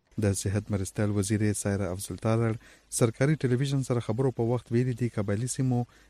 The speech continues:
یا فاټا کې به وړاندې د پولیو زیات کیسونه ریپورت کېدل،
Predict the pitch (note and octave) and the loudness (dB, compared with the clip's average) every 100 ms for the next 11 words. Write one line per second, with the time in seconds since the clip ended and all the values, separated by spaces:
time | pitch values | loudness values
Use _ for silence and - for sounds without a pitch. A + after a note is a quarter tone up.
0 | - G#2 G2 G#2+ G#2 B2+ - A#2+ A2+ - | 0 2 2 0 0 0 0 0 0 -4
1 | - A2 G#2+ G#2 G#2 _ - A#2 C#3 A2+ | -12 0 2 2 -2 _ 0 4 4 4
2 | A2 G#2+ - C3+ A#2 A2+ G#2+ G#2+ - F#2 | 2 0 2 2 4 2 2 0 -2 -4
3 | G#2 F#2+ F2 F#2+ F2+ - F2 F2 | -4 -4 -4 -6 -6 -4 -4 -4